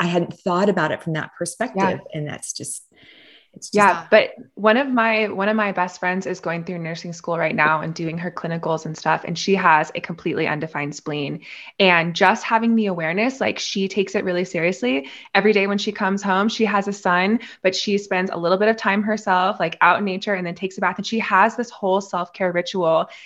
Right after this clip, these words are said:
Speaker 2: to really honor her body, because she realizes that she is so sensitive. But in the end, I do wanna say people who have an undefined spleen can be some of the greatest healers.
Speaker 1: She's
Speaker 2: They
Speaker 1: so
Speaker 2: are
Speaker 1: good.
Speaker 2: so compassionate
Speaker 1: So good.
Speaker 2: and they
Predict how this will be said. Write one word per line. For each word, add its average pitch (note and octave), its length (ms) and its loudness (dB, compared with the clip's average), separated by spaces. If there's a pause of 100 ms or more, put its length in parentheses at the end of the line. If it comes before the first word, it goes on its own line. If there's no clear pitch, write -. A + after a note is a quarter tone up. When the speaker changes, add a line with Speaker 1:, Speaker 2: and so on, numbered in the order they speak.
(100)
Speaker 2:
to G#3+ 120 0
really F#3+ 400 2
honor F#3 320 4
her G3 140 0
body, E3+ 260 4
because E3 220 -8
she - 180 -6
realizes F3 560 0
that - 160 -14
she - 220 -10
is D#3+ 200 -6
so F3 120 -6
sensitive. G#3+ 540 -4 (240)
But - 180 4
in C#4+ 120 6
the D4+ 160 4
end, F#3+ 240 2
I D#3+ 100 -4
do F#3+ 200 -4
wanna G3 200 0
say C#3+ 420 0
people A#3 260 -4
who C4+ 140 -2
have G3+ 240 2
an F3+ 100 -4
undefined F3+ 460 -4
spleen E3+ 400 -6
can - 180 -8
be F3+ 180 -6
some F#3 240 -6
of F3 120 -12
the F#3 80 -10 (100)
greatest E3 640 -2
healers. - 760 -4
Speaker 1:
She's - 320 -8
Speaker 2:
They F#3+ 120 2
Speaker 1:
so - 60 4
Speaker 2:
are G3+ 120 6
Speaker 1:
good. G3 60 -2
Speaker 2:
so - 240 -6 (560)
compassionate F3 1040 0
Speaker 1:
So B2+ 320 -2
good. D#3 180 -2
Speaker 2:
and F3 300 4
they G3+ 140 2